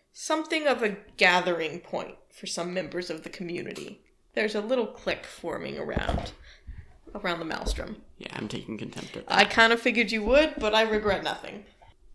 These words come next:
Speaker 2: Back to me. The Aid of Spring. An old piece of machinery is discovered. Broken, but perhaps repairable.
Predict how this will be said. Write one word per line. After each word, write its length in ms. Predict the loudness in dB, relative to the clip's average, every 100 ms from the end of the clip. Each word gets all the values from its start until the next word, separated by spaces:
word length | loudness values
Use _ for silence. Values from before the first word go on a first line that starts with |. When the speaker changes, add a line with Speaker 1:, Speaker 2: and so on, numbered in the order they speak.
| -20 -20 _ _ -20 -20 -20 -20 -20 -20 -20 -20 -20 _
Speaker 2:
Back 280 | -12 -12 -12
to 80 | -10
me. 260 | -8 -10 -14 -20 -20 -20 -20 -20 -20 -20 -20 -20 -20 -20 2 8 10 10 6 0
The 140 | 0 0
Aid 180 | 2 4
of 100 | 2
Spring. 480 | 2 6 6 4 -2 -10 -20 -20 -20 -20 -18 -16 -18 -6 2
An 200 | 2 6
old 400 | 8 8 6 2
piece 240 | 2 2
of 140 | 2
machinery 500 | 2 2 4 6 6
is 100 | 4
discovered. 600 | 0 -4 0 0 0 -2 -8 -18 -20 -20 0
Broken, 400 | 2 2 0 0
but 160 | 0
perhaps 380 | -2 -2 -2 -4
repairable. 600 | -6 -4 -4 -4 -10 -14